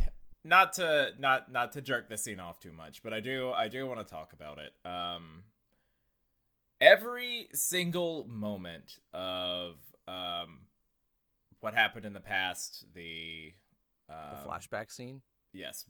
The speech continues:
Speaker 1: Bruce. Thank you. I couldn't remember the word flashback.
Speaker 2: <laughs> That's what I'm here
Speaker 1: Uh,
Speaker 2: for.
Speaker 1: <laughs> every single second of that scene, the first time I saw,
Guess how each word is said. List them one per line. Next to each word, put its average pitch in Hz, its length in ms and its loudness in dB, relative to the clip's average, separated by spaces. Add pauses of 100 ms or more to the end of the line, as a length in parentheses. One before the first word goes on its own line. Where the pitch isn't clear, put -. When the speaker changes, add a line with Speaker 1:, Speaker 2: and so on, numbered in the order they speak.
(260)
Speaker 1:
Bruce. 95 320 -12 (460)
Thank 117 220 -4
you. 78 80 -12
I 82 60 -10
couldn't 113 220 -14
remember 101 240 -10
the 92 60 -12
word 87 140 -14 (120)
flashback. 92 420 -4
Speaker 2:
<laughs> - 60 -8
That's - 140 0 (1080)
what 117 120 2 (180)
I'm 95 180 0
here 95 100 -4
Speaker 1:
Uh, 87 60 -8
Speaker 2:
for. 104 240 -12 (400)
Speaker 1:
<laughs> 226 120 0 (2500)
every 185 180 2
single 190 240 -4
second 139 280 2
of 120 80 -8
that 110 140 -6
scene, 117 220 -8
the 107 60 -8
first 127 300 -8
time 127 180 -2
I 113 100 -4
saw, 107 640 2